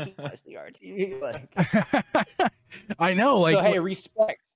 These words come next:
Speaker 1: Respect to the C R Ts, man.
Speaker 2: Yeah.
Speaker 3: Yeah, man.
Speaker 2: Well, and you know another thing, uh, I just saw Console Corner in the chat put this, and I do, I do wanna mention this too. Uh, the PlayStation, uh, the Sony State of Play today.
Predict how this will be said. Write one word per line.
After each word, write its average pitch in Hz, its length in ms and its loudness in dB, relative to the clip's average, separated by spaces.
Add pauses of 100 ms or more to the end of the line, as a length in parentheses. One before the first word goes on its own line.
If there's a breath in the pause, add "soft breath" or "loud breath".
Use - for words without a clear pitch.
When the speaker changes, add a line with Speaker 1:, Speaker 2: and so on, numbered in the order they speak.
(180)
Speaker 1:
Respect 220 460 -4
to 214 60 -10
the 190 120 -12
C 190 160 -4
R 175 100 -2
Ts, 113 340 -12
man. 101 300 -20
Speaker 2:
Yeah. 131 160 0
Speaker 3:
Yeah, 120 100 4
man. 107 220 -2
Speaker 2:
Well, 190 100 2
and 214 140 2
you 240 80 0
know 262 160 2
another 214 260 2
thing, 147 320 -2
uh, - 40 -10 (180)
I 143 80 -2
just 156 220 -8
saw 151 180 -2
Console 147 320 -4
Corner 120 280 -6
in 107 80 -10
the 107 60 -12
chat 113 360 -4 (100)
put - 180 -10
this, 110 160 -12
and 110 120 -8
I 123 80 -2
do, 131 200 -6
I 117 80 -4
do 123 120 -8
wanna 107 160 -8
mention 104 320 -8
this 101 180 -8
too. 117 220 -6 (440 soft breath)
Uh, 143 340 0
the 139 440 -2
PlayStation, 160 800 -4
uh, 113 280 -4
the 123 80 -8
Sony 160 640 -4 (240)
State 165 220 -4
of 139 60 -4
Play 147 400 -2
today. 110 400 -6